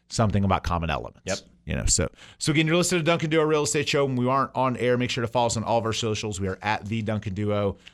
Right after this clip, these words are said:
Speaker 1: uh, Twitter, Instagram, YouTube, Facebook, Snapchat, TikTok, even TikTok. We're doing cool stuff on TikTok.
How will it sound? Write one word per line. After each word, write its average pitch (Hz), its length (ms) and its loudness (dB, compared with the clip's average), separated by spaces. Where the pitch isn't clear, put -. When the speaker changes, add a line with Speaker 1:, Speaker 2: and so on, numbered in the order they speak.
Speaker 1:
uh, 90 160 -4
Twitter, 113 480 -2
Instagram, 104 640 -2
YouTube, 110 480 -2
Facebook, 107 640 -2
Snapchat, 117 600 -2
TikTok, 175 580 4
even 214 220 0
TikTok. 95 500 -2
We're 131 100 0
doing 156 160 0
cool 170 200 2
stuff 143 300 0
on 135 120 -2
TikTok. 120 540 -2